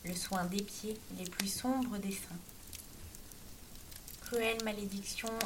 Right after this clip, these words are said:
et engeances démoniaques arpentent alors librement les rues aux faveurs de l'obscurité. Mieux vaut ne pas s'attarder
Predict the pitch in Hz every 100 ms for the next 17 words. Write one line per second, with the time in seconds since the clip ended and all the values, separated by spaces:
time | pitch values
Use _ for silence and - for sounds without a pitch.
0 | - 196 - 202 208 202 214 208 196 196
1 | 185 185 185 240 247 - - - 202 -
2 | 233 240 240 202 180 185 196 226 214 202
3 | 202 196 196 - - - - 190 185 185
4 | 220 240 - 180 - 196 190 196 196 196
5 | 180 - - 180 170 - - - - -
6 | - - - - - - - - - -
7 | - - - 196 214 208 220 220 196 190
8 | - 190 202 185 190